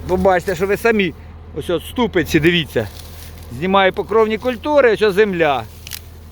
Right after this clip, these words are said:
Чи цей покровний слой цей соломи. Ось ось земля наша. І ось ось, зараз,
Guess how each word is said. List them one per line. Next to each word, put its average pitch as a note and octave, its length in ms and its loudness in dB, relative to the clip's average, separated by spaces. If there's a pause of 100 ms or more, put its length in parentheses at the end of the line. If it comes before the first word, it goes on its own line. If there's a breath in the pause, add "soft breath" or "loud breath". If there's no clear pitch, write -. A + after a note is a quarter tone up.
(120)
Чи F3 80 -12
цей D#3 160 -2
покровний G3+ 580 2
слой G#3+ 340 4
цей C3+ 280 -4 (220)
соломи. D#3+ 460 0 (340 loud breath)
Ось D3+ 160 -2
ось B3 140 4
земля F#3+ 440 4
наша. A#2 460 -8 (600 loud breath)
І D#3 100 -4
ось F#3 180 -2
ось, A#3 160 4 (260)
зараз, E3 160 -2